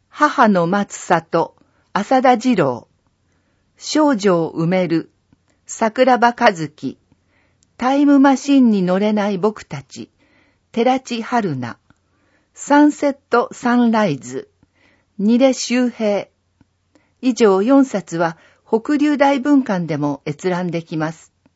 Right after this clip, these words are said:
アクトレス、本田哲也。その他、足利将軍辞典、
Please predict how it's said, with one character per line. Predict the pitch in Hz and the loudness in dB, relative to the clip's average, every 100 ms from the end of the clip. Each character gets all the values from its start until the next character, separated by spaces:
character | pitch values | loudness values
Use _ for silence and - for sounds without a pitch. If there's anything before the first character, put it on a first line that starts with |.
| _ _ _ _ _ _ _ _ _ _ - | _ _ _ _ _ _ _ _ _ _ -4
ア | 294 | -4
ク | - | -4
ト | - 175 | -4 -2
レ | 147 | -4
ス、 | - 143 135 _ _ _ _ _ | -8 -12 -12 _ _ _ _ _
本 | _ - 262 254 | _ 2 4 4
田 | 240 | 2
哲 | 233 247 247 135 | -2 -4 -4 -10
也。 | 127 110 _ _ _ _ _ _ _ _ _ _ _ _ _ | -10 -12 _ _ _ _ _ _ _ _ _ _ _ _ _
そ | - 247 | 0 4
の | 285 277 | 4 4
他、 | - 127 - _ _ _ _ _ | -2 -6 -10 _ _ _ _ _
足 | 190 208 - | -6 -6 -4
利 | 302 294 294 | 2 4 2
将 | - 277 277 | 2 0 2
軍 | 254 262 247 | 4 4 4
辞 | 226 240 | 0 -4
典、 | 147 123 127 | -6 -6 -10